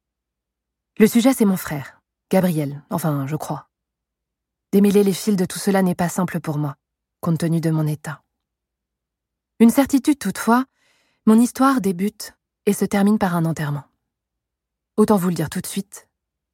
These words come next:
cela vous évitera les mauvaises surprises. Et puisqu'il faut bien commencer par quelque chose, commençons ici. L'enterrement.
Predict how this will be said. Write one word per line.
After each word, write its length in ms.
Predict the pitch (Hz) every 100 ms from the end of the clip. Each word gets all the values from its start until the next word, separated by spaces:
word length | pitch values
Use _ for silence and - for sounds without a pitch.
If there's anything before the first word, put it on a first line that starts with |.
| _
cela 200 | - 208
vous 180 | 190 190
évitera 340 | 175 185 -
les 100 | 180
mauvaises 260 | 175 175 175
surprises. 500 | 185 - 165 147 - _ _ _ _ _ -
Et 60 | 208
puisqu'il 280 | 185 -
faut 120 | - 175
bien 120 | 180
commencer 380 | 175 170 - 190
par 140 | 160
quelque 260 | 151 - 156
chose, 340 | - 170 165 - _
commençons 380 | - 170 160 170
ici. 340 | 156 - - _ _ _ _ _ _ _ _ _ _ _ -
L'enterrement. 480 | 160 170 151 143